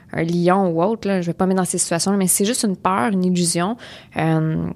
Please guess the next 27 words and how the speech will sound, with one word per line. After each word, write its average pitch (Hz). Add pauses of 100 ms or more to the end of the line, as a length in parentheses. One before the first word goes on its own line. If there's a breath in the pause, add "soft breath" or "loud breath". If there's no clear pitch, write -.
(100)
qu'avec, 185
euh, 175
mon 170
conjoint, 175
on 170
discute -
et -
tout -
ça, 185
et 175
on, 160
il 175
m'aide 180
beaucoup, 170
là, 180
à 175
passer 185
au 190
travers. 180
Donc, 180
c'est 185
vraiment 180
une 175
introspection 175
et 160
tout. - (480 loud breath)
Euh, 165